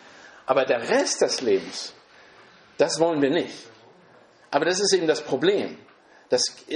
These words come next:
man ist nun mal eine ganze Person und die Leute gucken auf alles und erleben alles. Und da muss man sich wirklich auf,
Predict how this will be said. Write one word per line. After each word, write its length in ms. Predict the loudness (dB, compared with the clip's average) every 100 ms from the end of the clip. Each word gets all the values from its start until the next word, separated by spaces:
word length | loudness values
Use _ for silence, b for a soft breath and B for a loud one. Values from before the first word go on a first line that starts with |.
| -4
man 140 | -2 0
ist 200 | -2 0
nun 100 | 0
mal 140 | 0
eine 180 | 0 0
ganze 320 | 0 0 -2
Person 460 | -2 2 2 2 0
und 80 | 0
die 80 |
Leute 320 | 2 2 2 0
gucken 320 | -2 0 0
auf 180 | -2 -2
alles 440 | 0 2 0 -4
und 340 | -6 -8 -8 -2
erleben 380 | 0 2 0 -2
alles. 500 | -8 -10 -14 -16 -18 -20 _ _ _ _ _ _ _ _ _ _ _
Und 140 | -4 -2
da 80 | 0
muss 220 | 0 0
man 140 | 0
sich 180 | -2 -2
wirklich 360 | -2 -2 -8 0
auf, 400 | 0 0 -6